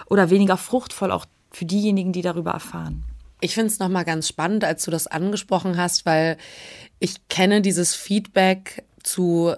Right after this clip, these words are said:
Speaker 2: religionsbezogene Themen interessieren mich nicht so sehr, weil ich bin nicht religiös. Das hatten wir auch viel mal im, im Podcast oder das haben die Studierenden auch oft rückgemeldet, dass sie Schwierigkeiten im Zugang hatten zu religionsbezogenen Themen.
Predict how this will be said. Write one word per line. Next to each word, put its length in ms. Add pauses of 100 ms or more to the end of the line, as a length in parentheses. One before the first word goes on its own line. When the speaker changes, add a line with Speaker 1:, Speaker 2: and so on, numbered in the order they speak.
(120)
Speaker 2:
religionsbezogene 1300
Themen 440
interessieren 720
mich 240
nicht 320
so 80
sehr, 400 (280)
weil 360
ich 180
bin 120
nicht 140
religiös. 360
Das 180
hatten 200
wir 160
auch 100
viel 320
mal 340 (300)
im, 220
im 200
Podcast 520
oder 160
das 160
haben 140
die 40
Studierenden 480
auch 120
oft 220 (320)
rückgemeldet, 600
dass 160
sie 240 (240)
Schwierigkeiten 800
im 200
Zugang 420
hatten 400 (260)
zu 200
religionsbezogenen 1300
Themen. 440